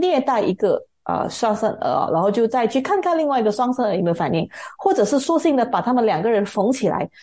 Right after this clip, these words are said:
然后来看看对比一下这两个双生儿是否是 identical，是否是 symmetry。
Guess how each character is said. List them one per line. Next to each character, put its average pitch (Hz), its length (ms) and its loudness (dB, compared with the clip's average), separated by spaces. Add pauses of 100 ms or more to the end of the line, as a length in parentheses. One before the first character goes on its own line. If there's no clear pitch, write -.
(140)
然 196 100 0
后 208 60 2
来 170 160 2
看 247 260 0
看 220 220 0
对 277 160 2
比 147 160 0
一 175 100 2
下 202 180 -2
这 277 140 0
两 175 240 0
个 233 140 0
双 302 240 0
生 311 140 0
儿 175 140 0
是 269 240 -2
否 170 160 2
是 202 260 0
identical， 196 680 0
是 233 160 -2
否 185 140 2
是 202 160 0
symmetry。 170 680 0